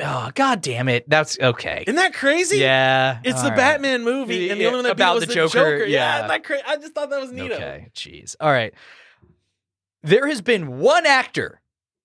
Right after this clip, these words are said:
Speaker 1: that has been killed by a Terminator,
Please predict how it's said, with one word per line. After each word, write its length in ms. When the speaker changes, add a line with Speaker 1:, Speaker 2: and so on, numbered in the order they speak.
Speaker 1:
that 100
has 140
been 160
killed 340
by 140
a 100
Terminator, 680